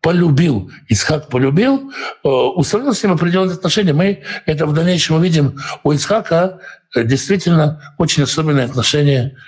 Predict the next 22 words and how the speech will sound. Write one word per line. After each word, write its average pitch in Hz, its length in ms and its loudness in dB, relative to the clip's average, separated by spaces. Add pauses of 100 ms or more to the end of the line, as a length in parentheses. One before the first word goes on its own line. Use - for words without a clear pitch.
(120)
с - 140 0
Исавом. 90 440 0 (120)
И - 60 2
вот, 220 320 -2
э, 139 180 2
как 170 260 -2
было 135 200 2
дело, 143 300 0
что - 180 0
рассказывает 117 720 0 (320)
Тора, 196 280 2
рассказывает 147 480 -2
удивительную 143 440 2
историю. 139 560 -2
"Ваязед 156 840 0
Яков 160 720 0 (200)
Назид". 120 520 0 (200)
И 120 100 0
затеял, 170 720 0
э, 120 200 2
Яков 220 500 0 (400)
делать, 180 540 0